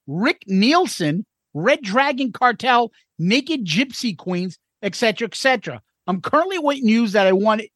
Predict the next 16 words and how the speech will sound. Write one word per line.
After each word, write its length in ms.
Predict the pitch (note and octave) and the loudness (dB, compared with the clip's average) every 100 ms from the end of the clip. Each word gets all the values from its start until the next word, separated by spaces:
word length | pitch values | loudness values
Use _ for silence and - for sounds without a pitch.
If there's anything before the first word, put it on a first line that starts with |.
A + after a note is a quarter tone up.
| - | -4
a, 180 | F3+ F3+ | -2 -4
the 200 | - E3+ | -6 -4
signed 500 | D#3 - G#3+ A3 A3+ E3+ _ _ _ - | -2 0 2 2 0 -4 _ _ _ -8
Marcus 580 | C#3+ F#3 C4 C#4 D#4 - | 0 2 2 0 -4 -6
King 540 | - - C#4+ D4+ C#4+ | -10 -4 0 0 -2
Young 600 | F#3 D#3+ G3+ B3+ F#3+ F3+ F3+ _ _ - | -4 0 2 2 0 -6 -10 _ _ -6
Blood 400 | E3+ G3 A3+ G#3 - | 2 4 4 0 -2
L 260 | F#3+ F#3+ F3+ | 2 2 0
P 520 | - A#3+ G3 C#3+ C#3+ _ _ - | -2 -4 -2 -4 -8 _ _ -2
that 180 | E3+ D#3 | -2 -2
Grimy 540 | D#3 F#3+ A#3+ B3 B3 | 0 2 4 4 2
Record 500 | G3 G3 A3 A#3 F3 | 2 0 0 -2 -4
Store 400 | - G3+ F3 F3 | -4 0 2 0
is 180 | G3 E3 | -2 -4
giving 480 | B2 A#2 F3+ G3 G3 - | -4 -2 0 0 -2 -4
away." 720 | E3+ D3 C#3+ D#3 C#3 A2+ F#2+ | -4 -2 -2 -2 -2 -8 -14